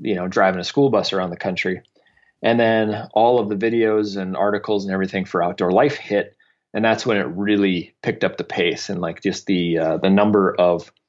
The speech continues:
uh, the, the, just the amount of traction, for lack of a better terms, that that project got and kinda, like, escalated and, and pushed it to the forefront. And,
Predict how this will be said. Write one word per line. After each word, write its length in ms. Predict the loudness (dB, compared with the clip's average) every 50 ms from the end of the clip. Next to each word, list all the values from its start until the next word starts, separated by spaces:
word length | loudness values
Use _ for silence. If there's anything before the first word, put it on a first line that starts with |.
| _ _ _ _ _ _ _ _ -6
uh, 280 | -4 -4 -2 -2 -4 -4 -2
the, 120 | 0 0
the, 100 | 0 2
just 180 | 0 0 2 4
the 60 | 4
amount 180 | 4 4 2 2
of 60 | 0
traction, 640 | -2 -2 0 2 2 2 2 0 -2 -4 -4 -4 -2
for 100 | 0 0
lack 240 | 2 2 0 0 -4
of 40 |
a 60 | -4 -2
better 200 | -2 -2 -2 -4
terms, 400 | -2 -2 0 0 0 -2 -2 -2
that 180 | -4 -2 0
that 220 | 0 0 0 0 -2
project 540 | 2 4 4 4 4 2 -2 -4 -4 _
got 380 | 2 4 4 4 4 2 0 -4
and 120 | -8 -10
kinda, 240 | -8 -8 -6 -4 -4
like, 280 | -4 -6 -8 -10 -14 _ _ _ _ _ _ _ _ _ _
escalated 680 | 0 0 0 0 0 0 2 2 2 2 2 0 0 -2
and, 180 | -4 -4 -6 -12 _
and 240 | -10 -10 -10 -10 -10
pushed 300 | -2 0 0 0 0 -4
it 100 | -6 -4
to 100 | -2 -2
the 80 | -2 -2
forefront. 540 | 2 2 4 4 4 2 2 0 0 0 -2
And, 220 | -6 -8 -10 -12